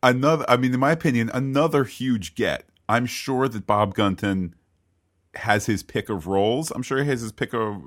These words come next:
pick of cruddy roles and pretty decent roles. And sure, I'll play the, you know, guy for a three-episode arc on, you know, C S I whatever.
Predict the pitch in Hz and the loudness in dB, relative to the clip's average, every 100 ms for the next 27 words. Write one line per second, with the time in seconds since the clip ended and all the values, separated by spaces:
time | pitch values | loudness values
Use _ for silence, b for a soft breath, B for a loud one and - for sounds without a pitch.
0 | 78 - 120 120 110 87 - - - 113 | -18 -6 -4 -2 -6 -6 -18 -6 0 2
1 | 123 120 117 117 120 113 104 - 113 92 | 2 0 0 0 -2 -4 -6 -6 -6 -6
2 | 107 101 82 107 101 101 98 101 98 98 | -8 -8 -6 -2 0 -2 -2 -2 0 -2
3 | 95 b b b b - - 160 160 135 | -6 b b b b -12 -2 2 4 4
4 | 139 147 - 135 120 110 98 104 98 95 | 2 -2 -2 0 0 0 0 0 2 2
5 | 87 - - 117 101 87 85 80 101 95 | 0 -6 -8 -4 -2 -2 -4 -2 2 2
6 | 101 - 98 90 98 104 101 95 101 - | 2 -2 -6 -6 -4 -4 -4 -4 -4 -2
7 | 85 92 92 - 90 90 85 85 85 85 | 0 0 -2 -4 -4 -2 -2 -2 -4 -6
8 | 92 85 73 - 95 95 90 87 87 85 | -4 -4 -4 -6 -6 -6 -4 0 2 2
9 | 85 85 - - 85 85 82 101 120 127 | 0 -4 -8 -12 -8 -2 -2 0 -2 -2